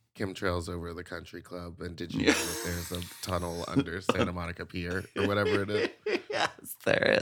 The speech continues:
Speaker 2: is.
Speaker 1: And there is really a tunnel down there. Speaking of tunnels, Lucy
Speaker 2: Did
Speaker 1: keeps
Speaker 2: you know?
Speaker 1: digging herself into a hole. <laughs>
Speaker 2: Yes, but then she gets a video message from her family and her best friend.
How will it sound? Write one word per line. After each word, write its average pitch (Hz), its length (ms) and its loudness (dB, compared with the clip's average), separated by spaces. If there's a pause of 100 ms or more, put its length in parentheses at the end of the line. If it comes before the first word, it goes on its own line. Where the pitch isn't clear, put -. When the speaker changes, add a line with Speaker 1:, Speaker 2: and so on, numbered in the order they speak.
Speaker 2:
is. - 340 -8 (140)
Speaker 1:
And 185 160 12
there 226 100 12
is 247 260 12
really 254 260 12
a 269 60 12
tunnel 339 320 12
down 208 280 12
there. 113 420 10 (800)
Speaking 285 340 2
of 101 100 -2
tunnels, 107 540 2
Lucy 170 260 4
Speaker 2:
Did 107 100 10
Speaker 1:
keeps 90 120 8
Speaker 2:
you 87 80 6
know? 95 60 4
Speaker 1:
digging 123 280 8
herself 120 440 6
into 120 200 6
a 120 100 8
hole. 92 380 0 (400)
<laughs> 220 120 2 (1040)
Speaker 2:
Yes, 131 300 12
but 135 220 10
then 185 160 12
she 208 120 8
gets 175 200 10
a 139 40 10
video 131 320 10
message 82 640 6
from 120 160 4
her 151 140 8
family 85 500 8
and 110 200 8
her 165 100 8
best 92 320 10
friend. 78 760 4